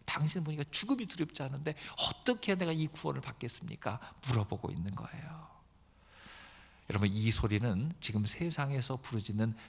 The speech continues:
절규와 동일한 소리입니다. 어떻게 하면 구원을 받을 수 있습니까? 이 세상에서 이 고통 끊임없이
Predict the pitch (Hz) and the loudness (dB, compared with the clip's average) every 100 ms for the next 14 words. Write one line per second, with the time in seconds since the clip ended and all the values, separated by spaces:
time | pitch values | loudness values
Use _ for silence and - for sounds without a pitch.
0 | - - - 98 92 92 85 - 107 104 | -2 0 2 0 2 2 2 2 4 4
1 | 90 - - 98 87 123 139 139 147 - | 4 0 -2 -2 -2 -4 -6 -8 -10 -14
2 | - - - - - - - - - - | -20 -20 -20 -20 -20 -20 -20 -20 -20 2
3 | - - - - - 180 170 - 156 147 | 12 12 12 6 6 4 4 2 2 4
4 | 147 120 127 - 123 - 107 - 117 - | 4 4 2 0 0 0 -2 -6 -6 -6
5 | - 123 - - - - - - - - | -8 -12 -16 -20 -20 -20 -20 -20 -4 6
6 | 185 190 190 165 160 160 147 139 - 151 | 10 10 8 6 4 2 2 0 0 0
7 | 147 - 285 277 233 180 - 156 | 0 0 -2 0 0 2 0 -2